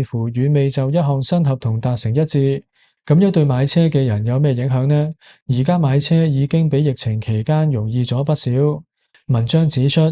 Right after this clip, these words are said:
因為如果全美汽車工人聯合會U A W發動罷工，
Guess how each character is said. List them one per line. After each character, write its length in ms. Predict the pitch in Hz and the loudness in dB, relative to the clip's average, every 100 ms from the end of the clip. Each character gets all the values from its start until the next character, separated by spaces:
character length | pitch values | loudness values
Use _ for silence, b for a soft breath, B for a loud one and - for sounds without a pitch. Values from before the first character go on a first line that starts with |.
| 165 | 0
因 120 | 156 | 0
為 140 | 143 | 0
如 220 | 123 113 110 | -2 -6 -4
果 180 | 127 | -4
全 180 | 160 123 | -4 -4
美 160 | 117 139 | -2 0
汽 160 | 143 | 0
車 220 | 147 165 165 | 0 0 0
工 160 | 170 | 0
人 140 | 143 107 | 0 0
聯 120 | 110 | -2
合 120 | 113 | -2
會 200 | 123 127 | -2 -2
U 200 | 147 160 180 | 0 0 0
A 140 | 165 | 0
W 360 | 156 139 113 107 | 0 -2 -4 -4
發 180 | 135 | -4
動 220 | 131 123 123 | -2 -4 -2
罷 200 | 123 123 | -4 -2
工， 320 | 156 160 | 0 0